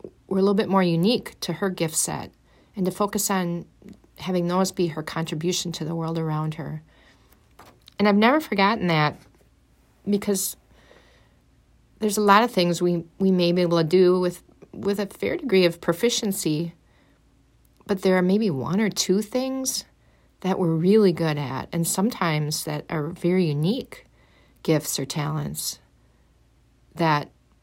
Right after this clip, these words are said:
make a wonderful contribution to the world around us that not many other people can, can do or carry out.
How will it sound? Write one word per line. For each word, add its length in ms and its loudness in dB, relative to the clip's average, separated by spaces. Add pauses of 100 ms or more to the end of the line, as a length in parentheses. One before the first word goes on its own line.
make 260 -4
a 80 0
wonderful 540 2
contribution 760 -2
to 140 -10
the 100 -6
world 240 -4
around 360 -2
us 420 -8
that 180 -8 (120)
not 160 -4
many 180 0
other 140 0
people 320 -2
can, 340 -2 (880)
can 160 2
do 260 4
or 120 -2
carry 360 0
out. 320 -2